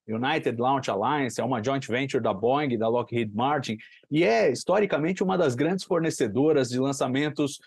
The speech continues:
militares americanos. Só que tava aposentando os foguetes antigos, foguetes, inclusive, que usavam, é, motores russos, que agora eles não conseguem mais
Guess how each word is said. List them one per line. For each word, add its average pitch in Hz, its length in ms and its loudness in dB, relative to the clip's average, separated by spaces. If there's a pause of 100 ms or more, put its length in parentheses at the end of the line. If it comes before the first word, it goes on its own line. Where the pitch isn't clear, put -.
(140)
militares 151 760 2
americanos. 117 800 -2 (300)
Só 175 220 2
que 226 320 2 (240)
tava 185 200 4
aposentando 202 720 4
os 156 80 0
foguetes 147 400 2
antigos, 165 420 0
foguetes, 147 380 2
inclusive, 135 400 0
que 151 100 -2
usavam, 139 460 2 (240)
é, 135 200 2
motores 147 520 2
russos, 180 560 0
que - 80 0
agora 135 260 2
eles 139 160 2
não 139 100 -4
conseguem 131 520 -2
mais 127 400 -2